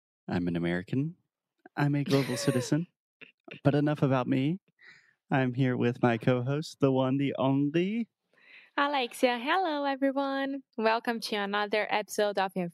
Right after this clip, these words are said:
Speaker 2: favorite English podcast, Inglês no Rádio.
Speaker 1: And we are going to have to take a quick break for Foster to disconnect his Amazon device.
Speaker 2: <laughs>
Speaker 1: You can explain what that is while I'm disconnected.
Speaker 2: Yeah, of course.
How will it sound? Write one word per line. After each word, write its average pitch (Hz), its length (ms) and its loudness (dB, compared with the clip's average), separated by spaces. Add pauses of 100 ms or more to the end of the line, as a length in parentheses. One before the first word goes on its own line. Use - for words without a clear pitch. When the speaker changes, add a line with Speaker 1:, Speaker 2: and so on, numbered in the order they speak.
(120)
Speaker 2:
favorite 220 480 0 (100)
English 254 480 -2 (120)
podcast, 269 800 -2
Inglês 254 340 -4
no 233 120 -4
Rádio. 226 920 -4 (540)
Speaker 1:
And 92 200 2
we 98 120 2
are 95 100 -2
going 92 220 0
to 95 60 0
have 92 160 -2
to 104 120 -2
take 98 200 -6
a 92 200 -2
quick - 300 -2
break 127 260 0 (340)
for 92 260 0
Foster 107 480 0
to 101 260 0
disconnect 113 680 0
his 98 300 -2
Amazon 104 640 0 (240)
device. - 500 -2 (480)
Speaker 2:
<laughs> - 1000 -6
Speaker 1:
You 98 180 2
can 104 140 2
explain 95 420 2
what 92 140 -2
that 98 160 2
is 85 240 -2
while 87 140 0
I'm 82 80 -4
disconnected. 90 500 -4 (600)
Speaker 2:
Yeah, 185 340 -2
of 190 140 -10
course. 175 400 -4